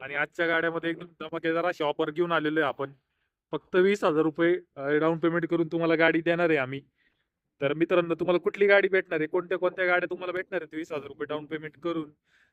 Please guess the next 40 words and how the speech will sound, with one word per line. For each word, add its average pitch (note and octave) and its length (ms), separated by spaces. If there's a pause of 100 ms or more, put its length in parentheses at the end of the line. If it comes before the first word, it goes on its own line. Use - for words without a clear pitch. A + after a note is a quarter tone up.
(140)
तर C#3+ 100
ते E3+ 100
आपण E3 200
आजच्या E3+ 240
व्हिडिओमध्ये E3+ 380
पाहू. E3+ 340 (680)
बाकी C#3+ 220
मित्रांनो, F3 380
एचएल E3 300
मोटर्सचा E3+ 480
मी E3+ 60
पत्ता F3+ 320
खाली E3 280
डिस्क्रिप्शनमध्ये E3+ 680
टाकलेला E3+ 300
आहे, D#3+ 100
Google D#3+ 200
मॅपची D#3+ 260
लिंक, E3 200 (500)
त्यावर D3+ 200
क्लिक D#3+ 260
केलं F3+ 140
की F3 60
डायरेक्ट F3 300
एचएल F3 200
मोटर्सला E3 440
याल. D3+ 140
मित्रांनो, F3+ 540 (180)
हवा D#3 120
भरपूर E3+ 320
सुटलेली E3 380
बघू D3 160
शकता D3 240
तुम्ही. C3+ 260 (520)
तर C#3+ 60
व्हिडिओमध्ये D#3+ 480
आवाज D#3+ 300
वगैरे E3 240
आला E3 180
खरखर, D#3 380